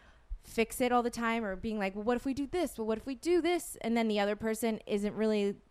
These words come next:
reciprocating or just says, "No, I don't wanna do that," or just, like, shuts down, well, then that person doesn't want it as much as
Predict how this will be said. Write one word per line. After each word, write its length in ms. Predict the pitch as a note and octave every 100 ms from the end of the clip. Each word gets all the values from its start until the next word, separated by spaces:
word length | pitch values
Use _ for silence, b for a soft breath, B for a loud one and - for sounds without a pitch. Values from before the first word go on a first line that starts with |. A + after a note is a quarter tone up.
| _ _ _ _ -
reciprocating 880 | G3+ G3+ F#3+ A3 B3 B3+ C#4 C#4+ - B B B
or 120 | -
just 120 | G#3+ G#3+
says, 180 | A3 G#3+ -
"No, 300 | B3 G3+ A2+
I 100 | F#3+
don't 120 | G#3
wanna 200 | G#3 A3+
do 120 | F#3+
that," 260 | E3+ D3+ D3
or 100 | F3+
just, 360 | F3 G3+ F#3+ -
like, 160 | F#3 E3
shuts 360 | - G3 -
down, 420 | - E3 F#3 A3+ A3
well, 140 | A3
then 200 | A#3+ C4 C4
that 160 | C4
person 280 | - D4+ D4
doesn't 260 | C#4 A#3+ G3+
want 180 | C#4+
it 100 | C#4+
as 140 | F#3 F3
much 220 | F3 D#3+
as 440 | F3 D#3+ - -